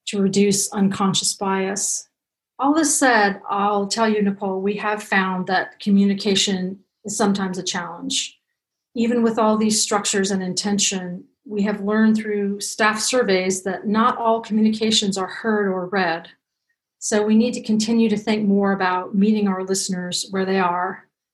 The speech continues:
and building in more pluralism to our communications. Perhaps we'll be asking more peer-to-peer sharing. But along these lines, we would love to commu-, collaborate more with others outside of P U P. So anyone out there who's listening,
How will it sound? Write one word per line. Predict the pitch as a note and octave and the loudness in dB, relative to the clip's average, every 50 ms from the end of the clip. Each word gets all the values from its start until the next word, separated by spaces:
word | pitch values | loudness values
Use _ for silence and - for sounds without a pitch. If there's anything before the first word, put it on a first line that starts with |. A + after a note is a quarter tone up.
| _ - | _ -6
and | B3 G#3 G3+ | -4 -2 2
building | G3+ A3 A3 A3 A3 G#3+ | 4 4 4 4 4 4
in | G#3 G#3 | 4 4
more | G#3 G3+ G3+ | 2 2 0
pluralism | G3 - - A#3+ A3+ A3 G#3+ G#3 F#3 F#3 F3+ F3+ F#3 F3 F3 | -2 -4 -2 0 2 2 2 2 2 0 -2 -2 -4 -6 -6
to | - - F#3 | -6 -6 -6
our | F3 E3+ | -8 -8
communications. | F3 - F#3+ F3 F3 F3 - - F3 F3 E3+ - - F3 E3+ F3 F3+ - - - - - _ _ _ _ _ _ _ _ _ _ _ - | -8 -6 -8 -8 -8 -10 -14 -16 -14 -8 -8 -6 -6 -8 -10 -10 -10 -10 -10 -10 -12 -14 _ _ _ _ _ _ _ _ _ _ _ -4
Perhaps | A3 F#3 A3 G#3+ G#3+ G#3+ - - - - - | -2 0 2 2 2 0 0 -2 -2 -4 -4
we'll | - G3+ | -6 -2
be | G3 G3 G3 | 0 2 2
asking | G3 G3 G3 - - G#3 G3 | 2 2 0 0 0 2 2
more | F#3+ F#3 F#3 F3+ F#3 F3+ F3+ | 2 2 0 -2 -2 -4 -6
peer-to-peer | - - - G#3 G3 G3+ G3 - G#3+ G3 F#3+ F#3+ | -8 -6 -2 -2 -2 -2 -2 -2 -2 -2 0 0
sharing. | - - - G3+ F#3+ F#3 F#3 F3+ F3+ F#3+ - - _ _ _ _ _ _ _ _ _ _ _ _ _ _ - | 0 0 0 0 -2 -2 -4 -8 -10 -12 -12 -14 _ _ _ _ _ _ _ _ _ _ _ _ _ _ -6
But | A3+ A3+ A3+ - | -6 -6 -4 -2
along | A3+ A#3 B3+ C4+ D4 | -2 2 4 4 4
these | D4+ D#4 C#4+ C#4 | 4 4 2 2
lines, | B3 A3+ G#3 G#3 G3+ G#3+ G#3+ | 2 2 2 4 4 2 2
we | G3 G#3+ G#3+ | 2 2 2
would | G3+ G3 F#3+ F#3+ - - | 2 2 0 0 -6 -8
love | G3 G#3 A3 A#3+ B3+ B3+ | -2 2 2 2 2 2
to | C#4 | -2
commu-, | C4+ - G#3+ A3 A3+ A#3 A#3+ B3 - F#3+ G3 - | -6 -4 0 2 2 2 2 0 -4 -6 -12 -10
collaborate | - - A#3 A#3 A#3+ A#3 A3 A3+ G#3+ G3+ - | -4 0 2 2 2 2 4 2 2 2 2
more | G3 G3 F#3+ G3+ G3 F#3+ | 2 2 2 2 2 2
with | F#3 F#3+ F#3+ | 0 -2 -4
others | - A3 G3+ G3+ G3 G3 F#3+ F#3+ - | -2 -2 0 2 2 0 0 -2 -2
outside | - G3+ G3+ G#3+ - - B3 C#4+ E4 C4+ | -2 -2 -2 -2 -2 0 2 2 2 2
of | A3 - | 0 -2
P | - G#3+ | -2 -2
U | F#3+ F3+ F3+ | -2 -2 -2
P. | F3+ - - F#3+ F#3 F#3 F#3+ G3 - _ _ _ _ _ _ _ _ _ _ _ | -4 -2 -2 -2 -2 -2 -4 -8 -10 _ _ _ _ _ _ _ _ _ _ _
So | - - A3 G#3 G#3 | -8 -4 -4 -4 -4
anyone | - B3 B3+ C#4 C#4+ C#4+ C#4 C4 | -2 2 4 6 6 6 6 6
out | B3+ B3+ B3 - | 4 2 2 0
there | A#3+ A#3 | 0 0
who's | F#3+ G#3+ A3+ A3 G#3+ | 2 2 0 0 2
listening, | G3+ G#3 G#3+ G#3+ - G3+ G3 F#3 F3+ F3+ F3+ F3+ - | 2 2 2 2 2 0 0 0 0 -2 -6 -8 -10